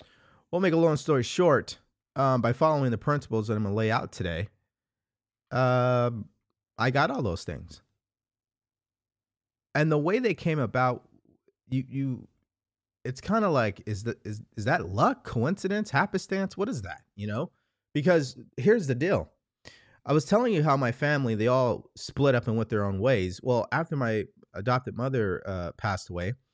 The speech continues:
uh, she, she had an estate, right? And so someone has to take control of the estate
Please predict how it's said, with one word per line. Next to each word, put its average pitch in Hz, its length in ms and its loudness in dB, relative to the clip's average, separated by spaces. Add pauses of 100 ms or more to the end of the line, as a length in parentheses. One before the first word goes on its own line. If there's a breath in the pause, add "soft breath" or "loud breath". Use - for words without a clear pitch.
(360 loud breath)
uh, 110 220 0 (120)
she, 123 640 -4 (220)
she 135 240 -2
had 156 220 0
an 131 80 -2
estate, 101 480 -2 (100)
right? 107 320 -2
And 98 160 -6
so 107 160 -4
someone 165 380 -2
has 127 360 -2
to 107 140 -10
take 110 240 -4
control 101 400 -2
of 87 100 -2
the 90 120 -2
estate 90 500 -2